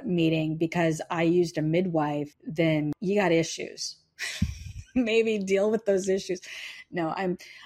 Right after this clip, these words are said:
I'm, I'm joking, but I'm not joking. This actually happened. So there is a lot of social pressure around this topic, and it's getting better, but women deal with this. It's like, do you nurse or do you not nurse? And then there's all the opinions and all of that.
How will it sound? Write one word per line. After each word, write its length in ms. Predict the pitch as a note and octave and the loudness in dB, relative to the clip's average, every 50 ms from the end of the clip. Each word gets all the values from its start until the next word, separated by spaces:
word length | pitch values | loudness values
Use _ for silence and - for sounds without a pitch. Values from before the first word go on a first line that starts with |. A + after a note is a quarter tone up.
| - - | -6 -4
I'm, 120 | A3 A3+ - _ | -4 -4 -2 _
I'm 200 | - A3 G#3 G3+ | 2 2 2 4
joking, 360 | G3 A#3 A#3+ B3+ B3+ - C4 | 6 6 6 6 6 4 4
but 120 | G#3+ - F3+ | 6 6 4
I'm 100 | F3 F3+ | 4 4
not 240 | F#3+ A#3 - - | 2 0 0 0
joking. 300 | - D#3 D#3 - - - | 0 0 0 0 -2 0
This 160 | E3 F#3 F#3 F#3+ | 0 2 2 2
actually 340 | F#3 F#3+ - - - F3 | 0 0 -2 0 0 0
happened. 600 | E3 E3+ F3 E3 E3 - - - - - - - _ | 2 0 0 -4 -4 -6 -6 -10 -10 -12 -16 -18 _
So 440 | - - - G#3 G3+ F#3+ F#3+ G3+ - - _ | -4 2 6 6 8 8 6 4 0 -6 _
there 260 | - F#3+ F#3 A3 A#3+ C4+ | -2 2 4 6 6 6
is 120 | C4+ A#3 | 6 6
a 80 | B3 A3 | 4 4
lot 240 | G#3+ G#3+ G#3+ G#3+ | 4 4 4 4
of 100 | G#3+ G3 | 4 2
social 460 | - - - G3+ F#3+ F3+ - G3 E3+ E3 | 2 0 0 2 0 2 0 -2 -4 -4
pressure 560 | - - - D#3 D3+ - - A3+ A3+ A#3 A#3+ - | -4 -6 -4 -4 -4 -4 -4 -6 -4 -6 -2 0
around 580 | G3+ F#3 F3 E3 F#3 F3+ F3+ F#3 F#3+ G3 F#3+ F3 | 0 2 4 4 4 4 4 4 2 2 2 2
this 180 | F3+ E3+ E3 - | 0 0 0 -2
topic, 560 | - - E3 D#3+ D#3+ - G#3 G#3 G#3 - - - | -6 -4 -4 -2 0 0 -2 -2 -2 -6 -6 -4
and 100 | G3+ F#3 | -2 0
it's 200 | F3+ E3+ - - | 0 -2 -2 -2
getting 320 | - - G#3 A3+ G#3+ F#3 | 0 0 2 2 0 -2
better, 500 | D#3+ - D#3+ D3+ D3 D#3 F#3 A#3 C4+ D4 C#4+ - _ | -2 -4 -4 -2 0 0 0 0 -2 -4 -6 -8 _
but 100 | - - | -4 -2
women 300 | G3 A#3 C#4 D#4 E4 C4+ | 2 2 4 6 4 4
deal 260 | F#3 E3+ E3 E3 F3+ | 4 4 4 4 4
with 160 | E3+ D#3 D#3+ - | 2 0 -2 -4
this. 300 | - - - - - - | -8 -10 -10 -10 -10 -12
It's 240 | D#3+ - - - | -12 -12 -10 -6
like, 320 | - F#3+ F#3 F3+ F3+ - - E3+ E3 | -2 0 0 -2 -2 -4 -6 -6 -4
do 100 | D#3+ E3+ | 0 2
you 300 | E3 E3 D#3+ D#3 D3+ - - | 4 4 4 4 2 -2 -4
nurse 360 | - G#3+ B3 B3+ A#3+ A#3 - | -2 0 2 2 2 0 -2
or 60 | - | -4
do 140 | F3 D#3+ E3 | -4 -4 -2
you 80 | D3+ D3+ | -2 -2
not 320 | E3 G3 G#3+ G#3+ - - | 0 0 0 0 0 0
nurse? 500 | G3+ G3 G3 F#3+ F#3+ F#3 F3+ F3 - - | 0 0 2 2 2 2 2 0 -2 -2
And 140 | - D#3+ D#3+ | -2 0 2
then 80 | D#3+ D#3+ | 2 2
there's 180 | D#3 D#3 D3+ | 2 2 2
all 180 | E3+ D#3+ D#3 D3+ | 2 2 2 2
the 220 | D3+ D#3 C#3 C#3+ C#3+ - | 2 0 -2 -2 -2 -4
opinions 920 | E3+ D3+ - - - B3 A3+ A3 G#3+ G3+ F#3+ F#3 F3+ F3 F3 F3 E3 - E3+ | -6 -6 -2 0 2 4 4 4 4 4 4 4 4 4 2 0 0 0 0
and 120 | D3+ E3 | 0 2
all 200 | G3 A3+ G#3 F3+ | 2 4 4 4
of 100 | D#3+ - | 2 0
that. 220 | - - - - | -4 -6 -6 -8